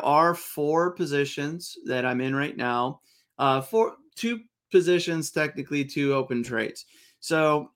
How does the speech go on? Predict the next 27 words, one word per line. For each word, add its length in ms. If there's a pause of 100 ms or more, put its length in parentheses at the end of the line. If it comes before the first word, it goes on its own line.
(220)
A 200
M 160
D, 180
I 100
own 160
shares 300
of 80
A 120
M 120
D. 240
I've 340
sold 320
the 60
one 200
oh 100
three 220
calls. 460 (500)
Uh, 360
P 260
N 200
C, 560
I 120
have 120
a 40
position 580
there 280
that, 260